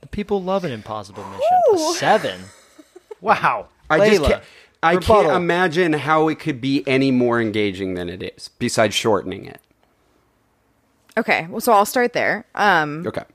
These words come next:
Speaker 2: I would like it shortened. <laughs>
Speaker 3: It is
Speaker 2: Um,
Speaker 3: long.
Speaker 2: <laughs> it's very long.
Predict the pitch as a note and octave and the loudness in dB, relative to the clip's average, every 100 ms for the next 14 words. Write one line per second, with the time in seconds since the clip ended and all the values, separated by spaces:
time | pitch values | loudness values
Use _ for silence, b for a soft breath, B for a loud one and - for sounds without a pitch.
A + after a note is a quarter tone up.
0 | _ - F3+ F#3 F3+ F3+ A3 - F#3 F3+ | _ -6 -2 -2 -2 -4 -4 -6 -6 -4
1 | G3 G#3+ _ B B B F4 F4 _ B | -8 -10 _ B B B -2 -2 _ B
2 | B B B B - A3 G#3 F#3+ F3+ F3+ | B B B B -4 2 2 2 2 0
3 | C4+ - - - E4 C#4 A#3 G3 G3+ A3 | -2 -6 -16 0 0 2 -4 -2 0 0
4 | A#3+ G3+ G3 A3+ B3 | 0 2 2 0 -6